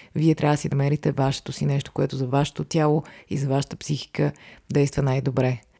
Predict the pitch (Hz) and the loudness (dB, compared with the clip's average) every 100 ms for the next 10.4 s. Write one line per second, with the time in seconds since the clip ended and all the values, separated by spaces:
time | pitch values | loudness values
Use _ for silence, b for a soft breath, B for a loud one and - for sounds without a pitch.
0 | _ - 190 208 190 185 160 160 156 175 | _ 2 6 8 8 8 6 4 4 4
1 | - 160 151 - 156 143 139 160 170 - | 2 2 2 2 2 2 4 4 2 4
2 | 185 190 165 - 151 156 147 143 135 139 | 6 6 6 2 0 0 0 0 0 0
3 | 139 135 - 139 143 190 214 208 B B | 0 0 2 2 4 4 2 0 B B
4 | B 165 170 175 175 175 175 180 - _ | B 2 4 6 6 4 2 0 -6 _
5 | _ - 170 143 175 - 143 151 180 165 | _ 0 0 2 0 2 2 4 2 4
6 | 156 143 143 135 139 131 143 185 185 185 | 2 2 0 0 0 0 0 4 4 4
7 | 160 165 156 165 208 175 170 170 170 170 | 0 0 0 2 2 2 0 0 -4 -6
8 | - 160 165 160 147 143 135 131 127 123 | -6 -4 0 2 2 2 0 -2 -2 -4
9 | - B B B B B 170 156 156 151 | -8 B B B B B 0 2 2 4
10 | 151 147 147 147 | 4 4 2 0